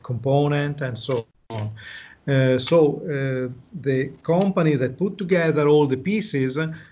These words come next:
is, uh, an important actor of the value chain, but is not the only one, is not the only player. Um, and, uh, so that the focal company, uh, have to decide, uh, what is the right level of control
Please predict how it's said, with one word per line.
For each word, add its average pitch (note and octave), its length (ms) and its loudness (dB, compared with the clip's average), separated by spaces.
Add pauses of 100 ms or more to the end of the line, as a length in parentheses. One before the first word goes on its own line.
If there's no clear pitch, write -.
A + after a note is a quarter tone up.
(240)
is, C#3+ 880 0
uh, C#3+ 460 -2
an C3 160 -6
important E3+ 580 -2
actor D3+ 540 0
of B2 300 0
the B2+ 80 0
value D3 340 2
chain, D#3 320 2
but C3 180 0
is C3 140 -6
not D3 220 -2
the C3+ 100 0
only D#3+ 300 2
one, A2 360 -6 (460)
is A#2+ 100 -4
not D3 180 4
the D3 80 4
only C3+ 240 4
player. A2+ 500 -2 (760)
Um, B2+ 640 0
and, E3 360 2
uh, D#3 260 -4
so G3 360 -2
that D#3+ 440 -2
the C3 100 -4
focal F#3+ 440 -2
company, D#3+ 760 -2 (200)
uh, C#3 380 0
have E3 260 0
to D#3+ 120 -2
decide, C#3+ 800 0
uh, D#3 1000 -4
what E3 400 0
is E3 180 2
the D3 120 4
right F#3+ 300 2
level D3 380 2
of C3 180 -6
control C3+ 840 -2